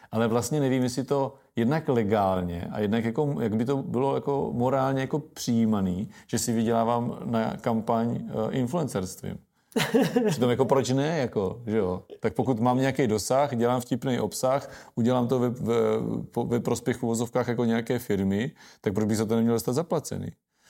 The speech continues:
Speaker 2: To by mě
Speaker 1: A
Speaker 2: zajímalo
Speaker 1: na co ty
Speaker 2: teda.
Speaker 1: peníze použiju,
Speaker 2: To
Speaker 1: že
Speaker 2: mě
Speaker 1: moje
Speaker 2: teda
Speaker 1: věc?
Speaker 2: fakt zajímalo, jestli by se to, jestli by se to využilo nebo ne, no.
Speaker 1: Podle mě by to bylo prostě téma. Podle mě by se i o tom psalo, že toto dělám. A vůbec nevím, jestli by se o tom psalo jako negativně nebo pozitivně.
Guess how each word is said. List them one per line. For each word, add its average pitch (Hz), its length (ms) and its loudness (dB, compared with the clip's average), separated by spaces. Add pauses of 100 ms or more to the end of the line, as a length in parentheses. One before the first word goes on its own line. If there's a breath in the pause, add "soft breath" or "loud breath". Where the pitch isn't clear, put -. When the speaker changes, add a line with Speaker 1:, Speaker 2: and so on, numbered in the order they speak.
Speaker 2:
To 143 100 4
by 139 120 6
mě 135 160 4
Speaker 1:
A - 40 2
Speaker 2:
zajímalo 127 240 4
Speaker 1:
na 117 60 4
co 113 140 0
ty 143 40 4
Speaker 2:
teda. 123 120 4
Speaker 1:
peníze 113 280 2
použiju, 120 300 0
Speaker 2:
To - 20 0
Speaker 1:
že 147 100 4
Speaker 2:
mě 151 60 4
Speaker 1:
moje 165 100 4
Speaker 2:
teda 165 120 4
Speaker 1:
věc? 143 100 0
Speaker 2:
fakt 156 140 2
zajímalo, 151 420 4
jestli 151 280 0
by 147 100 0
se 147 200 0
to, 143 340 2
jestli 139 240 0
by 135 100 -2
se 139 120 -4
to 135 120 0
využilo 135 420 2
nebo 135 260 0
ne, 127 220 2
no. 95 220 -2
Speaker 1:
Podle 127 220 4
mě 156 120 2
by 156 80 2
to 151 120 2
bylo 143 180 2
prostě 139 300 -2
téma. 117 560 0
Podle 120 140 2
mě 131 100 2
by 123 60 0
se 143 120 -2
i 156 180 -4
o 135 100 -2
tom 120 180 0
psalo, 127 260 0
že 127 100 0
toto 123 240 0
dělám. 92 420 -2
A - 60 -2
vůbec 120 300 0
nevím, 123 260 2
jestli 123 180 0
by 120 100 0
se 123 100 -2
o 117 40 -2
tom 120 160 -2
psalo 123 300 0
jako 113 380 -2
negativně 123 880 0
nebo 110 540 0
pozitivně. 101 580 -2